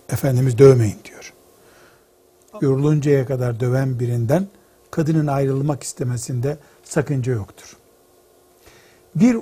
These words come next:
odada durulamayacak kadar psikiyatrik sorunu olan bir erkekten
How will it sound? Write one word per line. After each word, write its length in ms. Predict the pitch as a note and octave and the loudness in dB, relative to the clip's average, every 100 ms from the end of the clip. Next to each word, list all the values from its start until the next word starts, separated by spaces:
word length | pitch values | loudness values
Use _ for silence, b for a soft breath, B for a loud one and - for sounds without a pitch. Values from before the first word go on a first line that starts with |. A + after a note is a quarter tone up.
| - | 2
odada 460 | F#3+ F#3 G#3 F#3+ | 4 4 2 0
durulamayacak 720 | F#3 F3 F#3+ G3+ F3 D3 D3 | 2 4 6 4 2 0 -2
kadar 300 | - C3+ C#3+ B2+ - _ | 0 4 4 2 -10 _
psikiyatrik 880 | - - - D3+ D3 C#3+ D#3+ - - _ _ | -12 -12 -4 2 2 2 -2 -6 -18 _ _
sorunu 500 | - - C3+ C3 C#3+ | -18 -4 0 2 2
olan 300 | D3 C3 A#2 G#2+ - _ _ _ | 2 2 0 -6 -18 _ _ _
bir 120 | - E3+ | 0 0
erkekten 600 | B2+ C#3 A#2+ - C#3 | 0 -2 -2 -2 -4